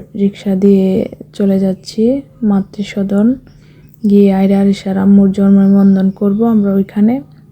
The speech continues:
গিয়ে। দেখি, আজকের দিনটা আমাদের ঘোরাঘুরিও হচ্ছে, আবার কাজও হচ্ছে। ফাঁক দিয়ে আমরা ফুচকা খেয়ে নিছিলাম, ওই ক্লিপটা নিতে মনে নেই। তারপরে এই তো বাস স্ট্যান্ড চলে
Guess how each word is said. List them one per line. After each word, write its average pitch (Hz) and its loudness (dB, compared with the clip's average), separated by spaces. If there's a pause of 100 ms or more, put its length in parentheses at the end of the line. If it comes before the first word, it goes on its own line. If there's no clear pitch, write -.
(600)
গিয়ে। 202 0 (100)
দেখি, 202 -4 (2500)
আজকের 208 -2
দিনটা 208 4
আমাদের 202 2 (120)
ঘোরাঘুরিও 208 2
হচ্ছে, - -2 (180)
আবার 202 2 (520)
কাজও 202 0
হচ্ছে। - -8 (400)
ফাঁক 196 -2 (120)
দিয়ে 202 0
আমরা 196 2 (120)
ফুচকা 208 -4 (100)
খেয়ে 202 0
নিছিলাম, 214 0 (160)
ওই 214 0 (100)
ক্লিপটা 196 -4
নিতে 196 0 (100)
মনে 202 2
নেই। 190 -2
তারপরে 196 -4
এই 190 -2
তো 202 -4 (600)
বাস 196 0
স্ট্যান্ড 196 0
চলে 202 2